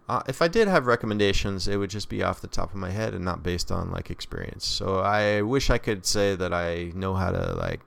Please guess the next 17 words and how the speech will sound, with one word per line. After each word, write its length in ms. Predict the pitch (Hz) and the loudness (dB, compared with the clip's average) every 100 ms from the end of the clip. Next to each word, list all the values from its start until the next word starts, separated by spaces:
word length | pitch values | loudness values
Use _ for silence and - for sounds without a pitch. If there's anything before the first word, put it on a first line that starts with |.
| _ | _
change 340 | - 95 92 - | -8 -6 -6 -8
the 60 | |
culture 520 | - 98 92 - 87 87 | -8 -8 -8 -8 -8 -8
and 160 | 85 | -8
best 220 | 82 - | -6 -2
practices 760 | - 82 82 - 101 87 82 82 | 0 0 -2 -4 -4 -4 -6 -8
of 220 | - - - | -10 -12 -10
large 320 | 90 90 92 90 | -6 -4 -4 -6
engineering 480 | 90 85 87 85 | -6 -4 -4 -4
groups 400 | 82 87 87 - - | -4 -6 -4 -8 -10
at 140 | - 90 | -8 -4
any 160 | 90 | -4
company, 420 | 87 107 127 180 185 | -2 -2 0 -2 -4
but 300 | - 85 82 | 0 0 2
that 160 | 85 | -2
would 140 | 98 - | -4 -8
be 280 | 85 92 | -10 -10